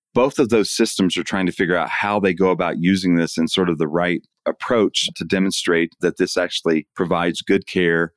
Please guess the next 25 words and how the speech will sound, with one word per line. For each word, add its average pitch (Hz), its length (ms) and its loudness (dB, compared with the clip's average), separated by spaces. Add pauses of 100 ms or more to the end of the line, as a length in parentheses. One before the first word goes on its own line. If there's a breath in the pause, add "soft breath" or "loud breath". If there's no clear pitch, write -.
and 87 440 0
cost-efficient - 880 -2
care 80 440 -2 (220)
for 87 380 2
the 80 400 0
individuals 85 680 0
who 85 100 0
are 80 220 0 (140)
covered 95 280 0
in 82 100 2
their 73 120 0
plans. 85 600 -4
And 92 100 -2
so 110 180 4
as 95 220 2
we 127 160 6
begin 104 600 2 (100)
working 101 480 4
on 87 560 2 (140)
use 110 380 2
cases 82 560 0
to - 120 -14
demonstrate 92 640 0 (220)
the 87 200 2
impact 95 600 -2